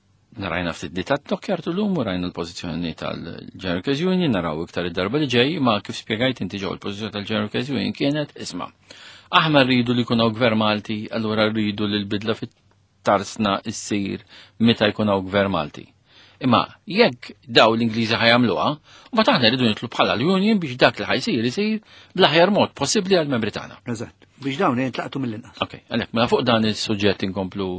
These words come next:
Speaker 1: naraw darba oħra, nirringrazzjak, Joe,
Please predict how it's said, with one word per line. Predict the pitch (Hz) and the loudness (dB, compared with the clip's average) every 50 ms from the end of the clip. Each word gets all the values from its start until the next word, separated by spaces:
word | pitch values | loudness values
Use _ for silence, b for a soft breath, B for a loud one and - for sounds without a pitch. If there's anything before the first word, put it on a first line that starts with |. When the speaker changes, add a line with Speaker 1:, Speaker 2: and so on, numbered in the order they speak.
| 95 95 95 | -8 -6 -2
Speaker 1:
naraw | 98 95 90 87 85 87 95 113 | -2 0 0 0 -2 -2 -4 -2
darba | - 160 120 104 113 117 | -2 -2 0 0 0 0
oħra, | 131 143 - 120 | 2 2 0 0
nirringrazzjak, | 95 90 85 87 95 98 - - 139 139 135 123 - B B B B B B B _ - | -2 -6 -6 -4 -4 -6 -2 0 -2 -2 -2 -2 -12 B B B B B B B _ -8
Joe, | 80 | -8